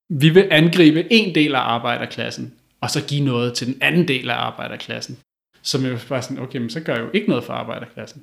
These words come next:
Altså, fordi arbejderklassen er jo ligesom dem alle, øh, også dem, som er, øh, som er indvandrere. Og så længe, at du har en arbejderklasse, som er splittet over nationale, kulturelle, religiøse, hvad fanden ved jeg,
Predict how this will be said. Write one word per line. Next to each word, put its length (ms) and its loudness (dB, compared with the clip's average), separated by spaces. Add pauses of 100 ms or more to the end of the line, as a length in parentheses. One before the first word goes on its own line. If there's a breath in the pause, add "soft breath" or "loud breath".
Altså, 160 -10
fordi 200 -8
arbejderklassen 760 -2
er 80 2
jo 60 2
ligesom 280 -2 (140)
dem 180 2
alle, 340 2 (320)
øh, 160 -4
også 220 -2
dem, 120 -4
som 220 -6
er, 240 -8 (360)
øh, 80 -6 (600)
som 200 -4
er 40 -4
indvandrere. 520 -4 (220 loud breath)
Og 160 0
så 140 4
længe, 500 6
at 120 0
du 60 0
har 200 2
en 120 -4
arbejderklasse, 840 -2
som 200 -2
er 120 -4
splittet 500 2 (240)
over 360 -6
nationale, 1000 -2
kulturelle, 720 -4
religiøse, 520 -8
hvad 100 -12
fanden 240 -6
ved 80 -10
jeg, 160 -10